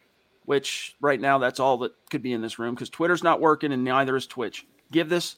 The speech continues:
video a like. It's a small thing you can do to support what we're doing. But Zach,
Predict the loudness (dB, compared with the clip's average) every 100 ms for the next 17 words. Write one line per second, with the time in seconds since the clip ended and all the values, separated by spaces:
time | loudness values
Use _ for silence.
0 | _ -4 -2 0 -2 -2 -4 -2 -2 -4
1 | -10 -10 -4 -2 -2 -6 -4 -6 -6 -8
2 | -6 -6 -4 -4 -6 -8 -10 -8 -4 6
3 | 6 4